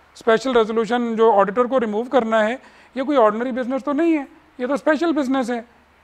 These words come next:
तो जब ये special business है, तो special business के लिए तो statement of material facts बनती है। उस statement of material facts में हम क्या लिखेंगे अपने members के लिए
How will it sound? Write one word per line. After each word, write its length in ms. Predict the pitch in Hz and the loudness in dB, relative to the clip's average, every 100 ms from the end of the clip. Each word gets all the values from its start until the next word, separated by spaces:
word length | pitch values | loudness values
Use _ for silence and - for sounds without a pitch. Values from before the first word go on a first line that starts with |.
| _ _ | _ _
तो 60 | 220 | -2
जब 180 | 240 | 0
ये 100 | 262 | 0
special 380 | 269 254 240 311 | -2 0 0 0
business 380 | 285 254 277 269 | -2 0 0 2
है, 180 | 254 262 | 2 2
तो 160 | 294 | -2
special 400 | 269 - 220 285 | -4 -2 -2 -2
business 300 | 247 247 254 | -4 -2 -4
के 120 | 196 254 | -4 -4
लिए 140 | 254 | -2
तो 120 | 254 | -4
statement 360 | - 220 208 240 | -2 0 0 2
of 120 | 254 | 0
material 340 | 226 220 240 | 0 -4 -4
facts 300 | 220 226 247 | 0 0 0
बनती 340 | 254 247 214 240 | -2 -4 -4 -4
है। 220 | 208 185 _ _ _ _ _ _ _ _ | -4 -6 _ _ _ _ _ _ _ _
उस 140 | 247 - | -12 0
statement 300 | 226 226 254 | 0 2 -2
of 100 | 240 | -2
material 300 | 233 247 196 | -2 -4 -2
facts 260 | 214 202 | -2 0
में 100 | 294 | 0
हम 80 | 277 | 2
क्या 160 | 262 254 | 4 2
लिखेंगे 400 | 254 - 233 226 | 2 -4 -2 -2
अपने 180 | 202 | -2
members 380 | 226 202 202 202 | -2 -2 0 -2
के 100 | - | -2
लिए 300 | 208 202 202 | 0 2 2